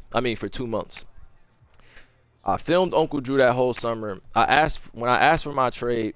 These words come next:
I'm asking my agent what's going on day to day, day to day, day to day, day to day. Like, "Yo, what's happening? What's happening? What teams are calling?" Now, when now, a few teams called. I'm not gonna throw any teams under the bus because I respect the shit out of a lot of organizations. So I'm not gonna throw any team on the bus. But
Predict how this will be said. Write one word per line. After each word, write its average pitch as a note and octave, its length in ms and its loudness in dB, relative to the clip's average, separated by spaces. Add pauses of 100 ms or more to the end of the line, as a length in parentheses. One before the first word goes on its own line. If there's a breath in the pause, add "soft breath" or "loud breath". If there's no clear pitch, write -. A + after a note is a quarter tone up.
(160)
I'm A2+ 100 -4
asking C3 300 0
my A#2 140 -4
agent G2+ 340 -2
what's G#2 160 -8
going G2+ 260 -10
on F#2+ 120 -10
day G2 160 -2
to F#2+ 100 -4
day, E2+ 180 -4
day F#2+ 160 -4
to G2 120 -6
day, E2 160 -6
day F2+ 160 -4
to F#2 120 -6
day, D#2+ 140 -4
day F2 140 -4
to F#2 100 -4
day. D#2 140 -6
Like, D2 160 -10
"Yo, F#2 100 -6
what's F#2+ 160 -4
happening? F2 280 -2
What's F2 120 -10
happening? C#2+ 320 -6
What G2+ 160 -4
teams G2 280 -8
are F2+ 40 -8
calling?" E2+ 360 -6 (920)
Now, B2+ 260 6
when A2+ 120 -4 (320)
now, A#2 420 0 (440)
a A2 100 6
few G3 260 0
teams F3+ 340 0
called. B2 360 6
I'm C3+ 100 2
not D#3+ 160 6
gonna C#3+ 160 0
throw B2 180 2
any B2+ 160 -2
teams A#2+ 280 -2
under G#2+ 180 -2
the G2 80 -4
bus F#2 220 -2
because F#2 240 -6
I F2+ 80 2
respect F2 440 -4 (180)
the F2 100 -10
shit F2 180 -6
out F2 120 0
of E2 80 -2
a E2+ 40 -2
lot F2 160 0
of - 60 -6
organizations. F2 640 -8
So - 120 -6
I'm A2+ 100 0
not A#2+ 120 2
gonna G#2+ 120 -6
throw G2+ 140 -4
any G2 160 -6
team G2 200 -10
on F2+ 60 -8
the F#2 80 -8
bus. E2+ 220 -2
But F#2 220 -4